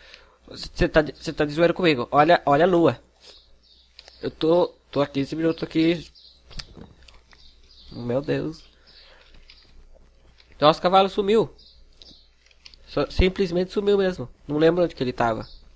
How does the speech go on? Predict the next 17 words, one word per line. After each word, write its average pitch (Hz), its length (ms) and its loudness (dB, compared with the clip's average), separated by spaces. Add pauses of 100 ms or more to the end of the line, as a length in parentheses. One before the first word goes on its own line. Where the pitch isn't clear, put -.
(120)
Estou 185 460 4
muito 202 400 2
feliz 196 460 2
por 160 220 2
ter 165 180 2
subido 147 420 -2
aqui, 175 260 -4
cara. 127 280 0
Sério. 165 580 0 (640)
The 185 160 4
Grand 170 380 0 (220)
Canyon 170 360 4 (100)
é 165 320 2
o 170 160 2
monumento, 175 760 2
mano. 127 280 -6 (1040)
É 139 140 2